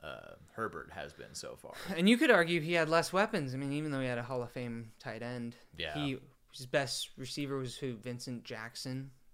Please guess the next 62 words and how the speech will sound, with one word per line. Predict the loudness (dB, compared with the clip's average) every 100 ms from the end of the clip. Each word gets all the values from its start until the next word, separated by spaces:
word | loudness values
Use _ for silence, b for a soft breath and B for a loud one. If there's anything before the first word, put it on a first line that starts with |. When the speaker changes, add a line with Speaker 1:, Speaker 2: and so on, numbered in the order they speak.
| -16
Speaker 1:
Mm-hmm. | -14 -12 -12 -14 -8
Rest | -6 -6 -10
in | -10
peace. | -10 -8 -8 -10 b b b 2
But | 6
yeah, | 8 8
I | 6
mean, | 2 0
Keenan | -2 -2 2 4
Speaker 2:
Oh. |
Speaker 1:
Allen | 4 4 2
is | -2 -4
as | -6 -4
good | -2 -2
as | -2 -4
they | -6
come | -4 -4 -4 -6 -10
at | -8
wide | -6 -6
receiver. | -8 -10 -10 -10 -10 -8
He's | -6 -4
one | 0 2
of |
those | 2 2
guys | 4 4 4 0 -4
that | -4
I | -4 -6
feel | -2
like | -2 -2
if | -4 -6
he | -6
was | -6 -6
on, | -6 -4 -6 -6
like, | -10 -8
a | -10 -10
East | -14 -12 -10
Coast | -8 -8 -8
team, | -10 -8 -8 -12 -14 _ -8
they | -6
would | -6
be | -6
talking | -8 -8 -10
about | -12
him | -12
as | -16
a | -16
Hall | -16 -16
of | -14 -16
Famer | -16 -20 -16
'cause | -14
he's | -12 -14 -18 _ -20 _ -6
put | -2 0
up | -2
Hall | -4 -6
of | -6
Fame | -14 -12
stats. | -8 -6 -6
Speaker 2:
Yeah. | 2 2 2 -4 -10
Speaker 1:
Keenan | -6 -4 -2
Allen | -4 -6
is | -14 -16
excellent. | -14 -16 -16 -20